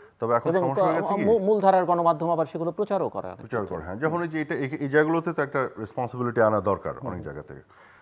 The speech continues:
Speaker 1: এখন যেটা হচ্ছে কি যে ধরেন টেকনোলজি এমন জায়গায় চলে গেছে, কোথা থেকে কীভাবে যে কী হচ্ছে, but এটার একটা, আহ, সলিউশন দরকার। অনেক সময় যে ব্যক্তি ফোন রিসিভ করছে সেও রেকর্ড করে ছেড়ে দিতে পারে,
Speaker 2: হুম, হুম।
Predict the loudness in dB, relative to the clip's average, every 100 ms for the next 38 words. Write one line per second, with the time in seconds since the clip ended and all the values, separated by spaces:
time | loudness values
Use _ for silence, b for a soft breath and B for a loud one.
0 | B -6 -4 -4 -2 -4 -4 -8 -6 -4
1 | 0 0 0 -6 _ _ _ _ _ _
2 | _ _ -12 -8 -4 -2 0 2 0 2
3 | -2 0 0 0 -4 -10 -18 b b b
4 | -10 -8 -4 -4 -2 -2 -2 -4 -8 -8
5 | -8 -10 -16 -20 -4 -4 -4 -12 -4 0
6 | 0 -2 -8 -12 _ -8 -6 -6 -8 -8
7 | -6 -6 -6 -6 -8 -6 -4 -4 -4 -4
8 | -4 B B B B -6 -2 -2 -4 -6
9 | -6 -4 -4 -4 -6 -6 -8 -10 -6 -2
10 | 0 0 -2 -4 -6 -4 -6 -8 -12 -10
11 | -8 -8 -10